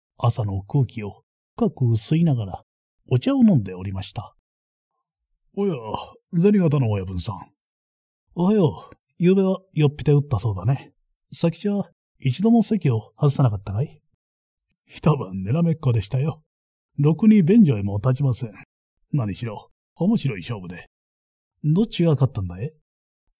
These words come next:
最初の一番は私、次は佐吉さん、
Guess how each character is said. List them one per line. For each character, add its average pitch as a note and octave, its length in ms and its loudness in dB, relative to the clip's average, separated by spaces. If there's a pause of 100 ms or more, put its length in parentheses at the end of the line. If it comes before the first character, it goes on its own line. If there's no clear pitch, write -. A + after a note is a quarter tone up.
(100)
最 A3 320 -2
初 F3+ 180 0
の F#3 220 2
一 C#3+ 160 0
番 A2+ 180 0
は G2 200 -8
私、 G#2 600 -4 (300)
次 A3+ 260 0
は B2+ 160 0
佐 B2 220 0
吉 A#2 220 -4
さ A2+ 100 -8
ん、 F2+ 120 -14